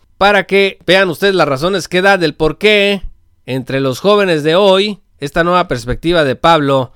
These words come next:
es muy popular. Sin embargo, amigos, nosotros debemos de seguir adelante en el conocimiento de la verdad revelada en este evangelio sencillo, profundo y poderoso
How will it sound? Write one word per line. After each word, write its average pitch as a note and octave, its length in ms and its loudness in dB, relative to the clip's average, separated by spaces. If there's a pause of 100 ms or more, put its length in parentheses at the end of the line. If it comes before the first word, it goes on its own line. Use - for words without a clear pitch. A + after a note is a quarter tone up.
(460)
es D3+ 460 -2 (300)
muy D#3+ 320 -4
popular. A#2 840 -4 (240)
Sin A#3+ 220 -2
embargo, G#3 360 2
amigos, G3 580 0 (200)
nosotros G#3 840 -2 (380)
debemos F3 500 0
de C#3 100 -2
seguir D#3 380 -2
adelante G#3 800 0 (380)
en C3 180 -2
el C3+ 140 -2
conocimiento C#3+ 760 0
de D3+ 80 2
la C3 140 2
verdad D#3+ 440 2 (460)
revelada D#3 680 2
en F3+ 80 -2
este F3+ 240 -2
evangelio D#3+ 500 -2
sencillo, D3+ 760 -2
profundo F3+ 580 -2
y C#3 60 -2
poderoso C#3 760 -2